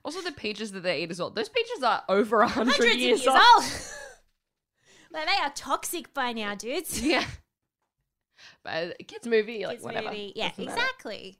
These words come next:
Speaker 1: Um, and then anyway, they find out where the treasure is buried.
Speaker 2: Mm-hmm.
Speaker 1: They scurry, sorry, I'm still doing the plot. Um, they
Speaker 2: Yes.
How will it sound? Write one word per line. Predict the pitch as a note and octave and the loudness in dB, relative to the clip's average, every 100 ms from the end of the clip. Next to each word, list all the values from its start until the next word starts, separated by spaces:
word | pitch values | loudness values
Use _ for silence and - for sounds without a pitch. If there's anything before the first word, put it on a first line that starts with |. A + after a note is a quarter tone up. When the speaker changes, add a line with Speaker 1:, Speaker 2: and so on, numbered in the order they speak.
| _ | _
Speaker 1:
Um, | E3+ E3+ D#3+ D#3+ D#3 - | -2 0 -2 -6 -10 -8
and | D#3+ F3 | -6 -2
then | D#3+ | -2
anyway, | - F3 E3+ D3 | -2 -2 -2 -2
they | D3+ D#3 | -4 -6
find | - E3 E3 F#3 F3+ | -4 -2 0 -2 -2
out | D#3+ D#3 D3 - _ _ _ _ C#3 | 0 0 -2 -8 _ _ _ _ -6
where | E3 D#3+ D#3 D3 | -2 0 -2 -4
the | D#3+ | -6
treasure | - D3+ D3+ | -6 -6 -6
is | D3 | -8
buried. | D3 C3 C3 A2+ F#2 D#3+ _ _ - | -6 -6 -6 -8 -10 -14 _ _ -20
Speaker 2:
Mm-hmm. | G3+ F#3 D#3+ _ - | -16 -16 -18 _ -12
Speaker 1:
They | |
scurry, | D#3 - D#3+ D3+ | -10 -4 -2 0
sorry, | E3 C#3 | -2 -4
I'm | D3 | -6
still | - C#3+ | -10 -8
doing | D#3 C#3+ | -6 -6
the | F3 | -8
plot. | E3 C#3 - | -8 -8 -4
Um, | E3+ E3+ | -4 -2
they | D#3+ | -4
Speaker 2:
Yes. | E3+ - - | -6 -8 -18